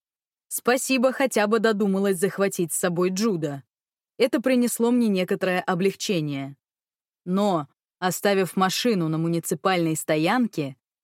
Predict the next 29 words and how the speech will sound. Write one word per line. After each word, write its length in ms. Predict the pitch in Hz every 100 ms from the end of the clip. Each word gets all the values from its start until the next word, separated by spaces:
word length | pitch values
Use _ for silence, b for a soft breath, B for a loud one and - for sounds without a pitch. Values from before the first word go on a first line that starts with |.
| _
они 340 | - 190 240 311
разбрелись 540 | 285 214 226 233 233
в 40 |
разные 360 | 220 214 208 220
стороны. 640 | - 269 214 156 143 139 - _ _ _ _ _ _
Джуд 260 | 175 240 330
оказался 540 | 220 180 170 202 -
в 80 | -
питейном 480 | 196 - 185 170 160
заведении, 800 | 156 151 151 170 185 220 233 226 _ _ _ 175
где, 320 | 185 170 196
как 220 | 190 -
я 140 | 196
вижу, 280 | 185 196 170
его 320 | 180 180 180
уже 200 | 180 175
угощает 540 | 175 165 180 - 175 165
какой-то 460 | 175 165 170 165
тип. 320 | 165 - 170 - _ _ _ _ _ _
Ему 380 | 180 220 233 269
не 120 | 285
до 160 | 262 285
Тейлор. 560 | 208 208 233 156 147 - _ _ _ _ _
Значит, 640 | 160 180 190 226 294 - _ _ _
теперь 320 | 220 190 190
она 280 | 180 175 165
одна 600 | 175 170 160 165 156 202 - _ _
и 100 | 196
беззащитна. 1000 | 180 202 175 170 214 - 262 - 165 143